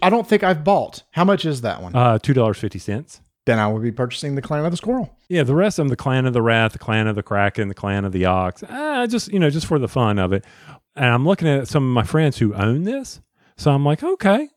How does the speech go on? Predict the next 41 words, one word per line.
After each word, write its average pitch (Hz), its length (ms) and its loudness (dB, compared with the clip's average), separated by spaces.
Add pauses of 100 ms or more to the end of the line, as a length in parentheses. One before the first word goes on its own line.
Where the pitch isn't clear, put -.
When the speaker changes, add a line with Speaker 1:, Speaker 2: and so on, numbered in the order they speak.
Speaker 2:
maybe, 226 320 -2
maybe 226 320 -2
I 196 60 -2
could 147 320 0
eventually 156 400 -4
get 147 100 2
over 139 240 2
on 127 120 -2
Steam." 101 420 0
I'm 156 100 2
sorry. 104 340 -2 (440)
Oh, 160 100 4
but 127 160 2
the 139 100 2
bundle 175 440 2
is 110 240 -4 (100)
fifty-nine 127 720 2
percent 85 380 -2
off, - 200 -12 (520)
not 131 260 2
sixty. - 500 -4 (280)
So 139 100 0
you 127 100 2
get 120 180 2
everything 127 480 2
for 98 260 2
thirty 120 360 0
to 110 160 -8
thirty-one 104 540 -2
dollars. 85 500 -4 (120)
Speaker 1:
Here's 175 200 0
the 151 60 -6
thing. 98 360 -6
If - 160 -10
you 165 120 0
plan 190 260 0
on 165 140 0
getting 147 180 -2
a 135 60 -4
P 127 240 -2
C, 87 420 -8